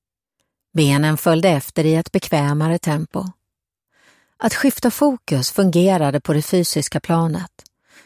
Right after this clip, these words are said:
Då fick tankarna ledigt och pulsen tonades ner, om än tillfälligt.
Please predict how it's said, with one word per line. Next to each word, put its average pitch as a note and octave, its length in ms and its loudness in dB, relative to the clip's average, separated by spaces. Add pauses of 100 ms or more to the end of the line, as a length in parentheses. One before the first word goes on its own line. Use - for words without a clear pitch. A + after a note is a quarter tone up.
Då D3+ 140 0
fick - 200 -6
tankarna D#3+ 520 0
ledigt E3 640 -2
och F3+ 120 -2
pulsen F3+ 540 -2
tonades C#3+ 540 -2
ner, E3+ 380 -4 (300)
om A3 180 2
än C#3 180 0
tillfälligt. F3 800 -2